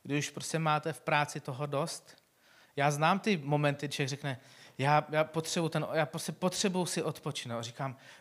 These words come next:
„Tak to udělej, to je super prostě. Dobře, no, na pár dní nech rodinu samotnou, vyraž někam do lesa nebo něco, prostě užij si to, prostě, jo.“ „Ale když já nemůžu.“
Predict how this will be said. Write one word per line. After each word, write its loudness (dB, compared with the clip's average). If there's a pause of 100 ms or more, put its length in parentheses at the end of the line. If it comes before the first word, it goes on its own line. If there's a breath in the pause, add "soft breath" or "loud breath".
„Tak -6
to -6
udělej, 0
to -6
je -2
super -2
prostě. -6 (920 loud breath)
Dobře, -4
no, 0
na 2
pár 2
dní -6
nech -4
rodinu -6
samotnou, -4
vyraž -4
někam -4
do -4
lesa -2
nebo -4
něco, -4
prostě -8
užij -4
si -6
to, -4
prostě, -10
jo.“ -10 (400 loud breath)
„Ale 2
když -2
já 2
nemůžu.“ -2